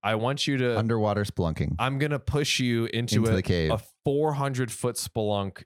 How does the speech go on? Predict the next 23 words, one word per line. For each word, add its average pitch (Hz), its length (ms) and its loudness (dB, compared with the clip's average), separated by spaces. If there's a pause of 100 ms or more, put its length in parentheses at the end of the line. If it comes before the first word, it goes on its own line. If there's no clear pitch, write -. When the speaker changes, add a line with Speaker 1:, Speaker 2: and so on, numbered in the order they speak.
Speaker 1:
into 110 220 -2
the 101 80 -2
water 92 400 0
until 90 220 -2
you 87 120 0
drown 80 220 -4
and 78 60 -6
Speaker 2:
Dude, 113 120 2
Speaker 1:
die. 95 80 -2
Speaker 2:
underwater 131 540 2
spelunking 90 600 0
is, 78 140 -4
like, 73 240 -4
low-key 69 480 -4 (320)
freaking 62 440 -2
scary, 57 480 -4
bro. - 340 -4
Imagine, 117 420 0
like, 120 240 -2
all 120 80 0
right, 104 140 2
it's, 107 140 -2
like, 98 220 0